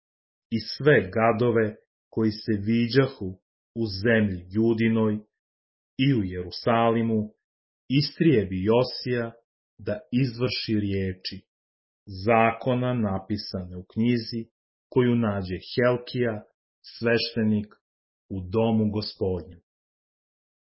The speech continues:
Ni prije njega ne biješe takvoga cara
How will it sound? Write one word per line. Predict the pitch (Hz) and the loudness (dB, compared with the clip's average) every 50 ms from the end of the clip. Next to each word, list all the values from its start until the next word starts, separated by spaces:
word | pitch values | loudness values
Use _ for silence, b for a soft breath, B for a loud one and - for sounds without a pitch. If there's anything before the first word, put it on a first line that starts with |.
| _ _ _ _ | _ _ _ _
Ni | 117 120 131 131 120 - - | -2 0 0 0 0 2 4
prije | 170 180 190 170 135 107 98 | 6 8 8 8 6 4 2
njega | 98 107 113 120 120 117 123 117 110 104 - _ _ _ _ _ _ _ | 2 2 2 2 2 2 0 0 0 -4 -8 _ _ _ _ _ _ _
ne | 110 107 123 123 123 | 0 0 2 2 0
biješe | 110 104 107 113 113 107 110 - - - 104 95 95 - - _ _ _ _ | -2 0 2 2 2 2 0 -4 -6 -6 -6 -6 -8 -10 -14 _ _ _ _
takvoga | 123 104 101 - - 113 107 98 98 90 - - - | 0 0 0 -2 0 -2 -2 -2 -2 -12 -16 -4 -2
cara | 117 110 113 117 117 113 113 113 - | 0 2 2 2 0 0 -2 -4 -10